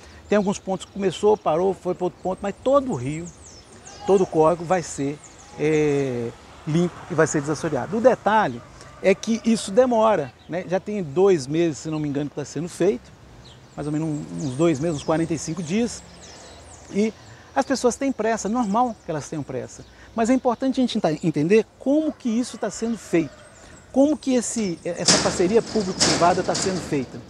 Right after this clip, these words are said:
né? Por que que ela tá acontecendo? Desde o ano passado, né,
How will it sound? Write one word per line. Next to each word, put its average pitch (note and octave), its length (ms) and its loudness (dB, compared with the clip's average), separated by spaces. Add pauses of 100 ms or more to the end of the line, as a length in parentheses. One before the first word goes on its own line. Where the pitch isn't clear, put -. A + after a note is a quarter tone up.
(300)
né? E3+ 140 -2 (400)
Por C#4+ 200 4
que D4 140 -4
que - 80 -6
ela B3 100 2
tá A3 120 -2
acontecendo? F3 400 -4
Desde C4+ 320 2
o G#3+ 80 4
ano F#3 140 2
passado, G#3+ 560 -4 (380)
né, G3 180 -8